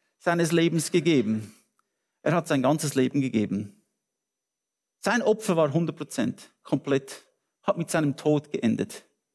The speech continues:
und ist dann mit seiner Auferstehung weitergegangen. Halleluja. So, Opfer ist das alles, was ich über den Zehnten hinausgebe.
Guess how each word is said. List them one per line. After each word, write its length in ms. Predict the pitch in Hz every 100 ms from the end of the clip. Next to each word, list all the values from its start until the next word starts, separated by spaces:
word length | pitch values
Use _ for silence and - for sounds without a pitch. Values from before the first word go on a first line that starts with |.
| _ _ _ _ _ _ _ _ -
und 160 | 151 156
ist 140 | -
dann 100 | 143
mit 140 | 139
seiner 300 | - 143 131
Auferstehung 720 | 139 127 131 - 170 131 127 117 - _ _ _ _ -
weitergegangen. 840 | 120 - - 131 123 107 98 95 -
Halleluja. 600 | 135 120 113 117 113 101 95 - _ _ _ _ _ _ _ _ _ _ _ _ _ _ _ _
So, 220 | - 196 -
Opfer 380 | 269 - 254
ist 280 | 202 214 -
das 220 | 208 220
alles, 300 | - 208 214
was 180 | 175 180
ich 240 | 180 - -
über 280 | 262 233
den 220 | 208 180 156
Zehnten 440 | - 160 185 185
hinausgebe. 800 | 175 165 131 143 - 107 117 95